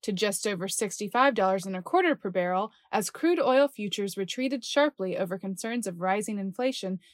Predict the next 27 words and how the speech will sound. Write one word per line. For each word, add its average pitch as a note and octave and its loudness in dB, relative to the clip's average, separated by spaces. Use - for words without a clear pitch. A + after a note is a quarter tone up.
and A#3+ 0
covid C#4 8
nineteen B3+ 0
related A3 -2
threats - 2
to G#3 -6
European G#3 -4
oil F#3+ -2
demand G#3 -4
growth. - -8
I G#3+ 6
H G3+ 0
S G3+ -4
Markit G#3+ -2
expects A#3 -4
the C4 -4
W B3 2
T C4 0
I A#3+ 2
cash C4 0
price F#3 -2
to - -10
average G3 -2
sixty-four A#3+ 0
dollars F3+ -2
in F#3 -4
March A3 -2